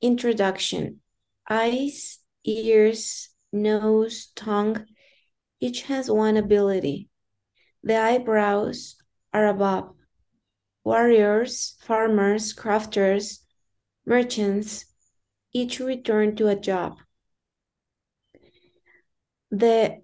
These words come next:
unskilled one is always at leisure. How does a real Chan master devise techniques?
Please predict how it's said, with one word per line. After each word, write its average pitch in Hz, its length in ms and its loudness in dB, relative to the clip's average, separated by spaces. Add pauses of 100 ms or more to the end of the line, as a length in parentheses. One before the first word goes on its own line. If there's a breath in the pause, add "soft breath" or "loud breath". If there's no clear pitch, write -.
unskilled 233 1200 0
one 220 520 0
is 214 240 -4
always 202 760 2
at 202 180 -4
leisure. 202 520 0 (880)
How 233 200 2
does 285 260 2
a 233 100 6
real 208 340 4
Chan 196 460 -2
master 185 600 -4 (960)
devise 196 960 -2
techniques? 165 840 -8